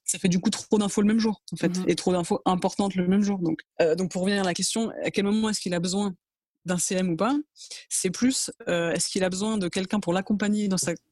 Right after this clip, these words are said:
Speaker 1: stratégie de communication autour de l'album sur le web.
Speaker 2: Mmh mh.
Speaker 1: Donc dans ce cas-là, ça peut être ponctuel, donc faire appel à un C M ou, ou quelqu'un qui fait de la strat digitale, euh, de façon peut-être ponctuelle pour
Speaker 2: Mmh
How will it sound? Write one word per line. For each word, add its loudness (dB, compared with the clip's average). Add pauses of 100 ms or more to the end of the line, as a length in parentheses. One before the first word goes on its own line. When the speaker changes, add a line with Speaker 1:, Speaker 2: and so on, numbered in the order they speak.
(120)
Speaker 1:
stratégie 0
de -10
communication 0 (220)
autour -2
de 0
l'album 2 (120)
sur -2
le 4
web. 2 (300)
Speaker 2:
Mmh -4
mh. -4 (120)
Speaker 1:
Donc 0
dans 2
ce -2
cas-là, 0 (120)
ça -4
peut 0
être -4
ponctuel, -4 (280)
donc 0
faire -2
appel 0
à 0
un -2
C -2
M 2
ou, -6
ou -4
quelqu'un 0
qui -4
fait -2
de 4
la 2
strat -2
digitale, -2 (480)
euh, 0
de -2
façon 0
peut-être -2
ponctuelle 0
pour 0
Speaker 2:
Mmh 0